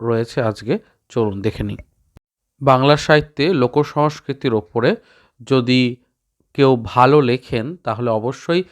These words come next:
সেই তালিকায় তমগ্ন নস্করের নাম কিন্তু উল্লেখযোগ্য।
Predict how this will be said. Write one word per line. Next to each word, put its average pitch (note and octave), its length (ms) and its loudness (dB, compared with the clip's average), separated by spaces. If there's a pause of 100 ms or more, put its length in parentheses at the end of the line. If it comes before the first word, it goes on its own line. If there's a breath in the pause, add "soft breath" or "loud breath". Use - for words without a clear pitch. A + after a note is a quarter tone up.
(240 soft breath)
সেই F3+ 340 2
তালিকায় C3 580 -2 (440)
তমগ্ন D#3 640 0
নস্করের B2 640 -4
নাম G#2+ 200 -4
কিন্তু A2+ 440 -10
উল্লেখযোগ্য। A2+ 720 -4